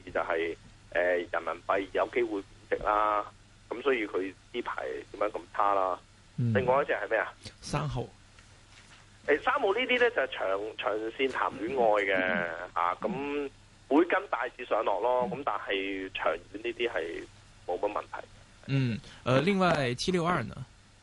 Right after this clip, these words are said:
Speaker 1: 誒，乜嘢啊？
Speaker 2: 七六二。
Speaker 1: 啊，七六二呢啲同九四一一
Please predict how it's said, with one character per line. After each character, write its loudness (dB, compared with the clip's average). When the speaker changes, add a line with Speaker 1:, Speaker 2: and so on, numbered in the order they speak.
Speaker 1:
誒， 2
乜 2
嘢 4
啊？ -4
Speaker 2:
七 2
六 2
二。 -8
Speaker 1:
啊， 2
七 -2
六 0
二 0
呢 2
啲 0
同 -10
九 4
四 2
一 6
一 6